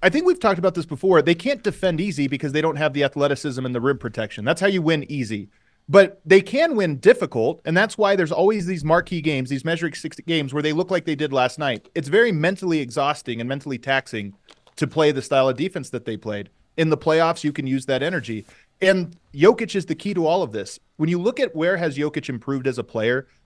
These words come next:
he continues to get physically stronger, I think, every year, just as most people do, you know, up until, I don't know, thirty-one, thirty-two. You just get more, more strength.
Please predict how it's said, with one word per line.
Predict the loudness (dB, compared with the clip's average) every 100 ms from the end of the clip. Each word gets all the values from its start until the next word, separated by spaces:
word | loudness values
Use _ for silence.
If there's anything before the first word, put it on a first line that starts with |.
| _
he | -4
continues | -2 -2 -2 -2
to | -2
get | -4
physically | -2 -4 -2 -4
stronger, | -6 -4 -2 -2
I | -2
think, | -4 -6
every | -4 -4
year, | -6
just | -8 -10
as | -8
most | -8 -6
people | -8 -8
do, | -6 -4 -4 -8 _ _ _
you | -4
know, | -2
up | -2
until, | -4 -2 -2 -2
I | -4
don't | -6
know, |
thirty-one, | -8 -8 -6 -6
thirty-two. | -6 -8 -6 -4
You |
just | -4
get | -4 -6 -8
more, | -4 -2 -2 -6 -14 -10 -10 -8 -6 -2
more | 0 -2
strength. | 0 0 0 -2